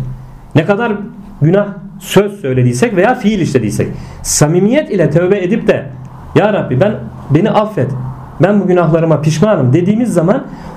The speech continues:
o kötü suret üzere olan varlıkların hepsine güzel suret giydiriliyor. Hepsi sevaba dönüyor işte bu sefer. Bizim hakkımızda hayır duada bulunmaya başlıyor. Allah kulunu affetmek için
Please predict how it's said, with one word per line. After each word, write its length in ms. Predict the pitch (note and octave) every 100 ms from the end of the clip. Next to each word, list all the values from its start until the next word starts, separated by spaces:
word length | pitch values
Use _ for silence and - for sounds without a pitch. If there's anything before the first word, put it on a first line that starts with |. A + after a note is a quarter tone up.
| - A3
o 200 | C4+ -
kötü 320 | F3+ F3 D4
suret 560 | - B3 A3 G3+ C4 - G#3+
üzere 340 | F#3 E3 C#3+ D#3
olan 380 | G#3+ G#3 D3+
varlıkların 640 | D#3 G#3+ A3+ G3+ A3 G3 G3
hepsine 600 | C#4 D#4+ - B3+ D4 D4+ - - - -
güzel 280 | A3 B3 G3+
suret 320 | F#3+ D#3 D3+
giydiriliyor. 480 | B2+ A2+ - F#2+ F2+ - - -
Hepsi 360 | A#3+ G#3 C4 C4+ C4+ - - - - - - - -
sevaba 460 | - E3+ D#3 B2+ A2+
dönüyor 240 | F#2+ F2+
işte 220 | - - -
bu 40 |
sefer. 260 | - - - - - - -
Bizim 200 | D3+ D#3+
hakkımızda 540 | E3 B2+ B2 B2 E3+
hayır 280 | C3+ C3+ C3 C3 - - - C3
duada 300 | B2+ A2+ A#2
bulunmaya 380 | G#2+ G#2 G2 F#2+
başlıyor. 300 | F2+ - - - - - - - - -
Allah 340 | D#3+ G3 G#3+ G#3 - - - - -
kulunu 460 | - E3 G3 G#3+ - - -
affetmek 560 | F3 - C3 B2+ G#2+ -
için 320 | B2 D3